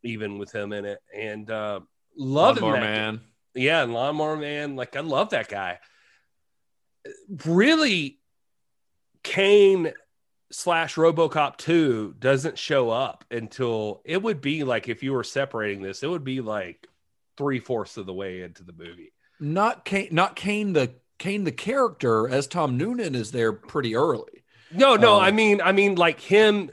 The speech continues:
Speaker 1: leaving the movie and it just being, he's supposed to be this robot. The robot doesn't show up until, like, I mean, the robot literally,
Speaker 2: Oh,
Speaker 1: there
Speaker 2: yeah,
Speaker 1: is,
Speaker 2: I know.
Speaker 1: like,
Speaker 2: I'm just
Speaker 1: twenty to thirty minutes of the robot.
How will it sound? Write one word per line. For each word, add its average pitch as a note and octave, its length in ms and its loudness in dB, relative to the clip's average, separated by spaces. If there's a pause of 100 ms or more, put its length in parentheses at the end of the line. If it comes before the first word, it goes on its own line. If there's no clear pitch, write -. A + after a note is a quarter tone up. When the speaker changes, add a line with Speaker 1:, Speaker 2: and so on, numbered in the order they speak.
Speaker 1:
leaving F#3+ 580 2
the E3 100 6
movie C#3+ 560 0
and C3+ 160 0
it C3 120 -2
just C#3+ 280 -2
being, C#3+ 480 -2
he's C#3 280 -4
supposed C3 380 -4
to B2 40 -14
be B2+ 140 -2
this A#2+ 240 -6
robot. C#3 480 2 (260)
The D3+ 120 2
robot E3+ 500 4
doesn't D3 320 0
show B2 260 -2
up A#2+ 300 -2
until, A2 380 -6
like, G#2 360 -2
I A#2 80 -2
mean, A#2 340 -2
the C3 180 0
robot D#3+ 500 6
literally, D#3+ 760 6 (380)
Speaker 2:
Oh, D#3 60 6
Speaker 1:
there F#3+ 160 8
Speaker 2:
yeah, D3 140 6
Speaker 1:
is, D3 100 0
Speaker 2:
I D3+ 140 8
know. C3 100 6
Speaker 1:
like, C3+ 120 6
Speaker 2:
I'm E3 60 -4
just E3+ 160 0
Speaker 1:
twenty E3+ 300 6
to D3+ 120 4
thirty C#3+ 340 4
minutes B2 380 0
of A#2 120 -4
the A2 80 0
robot. F#2 480 -2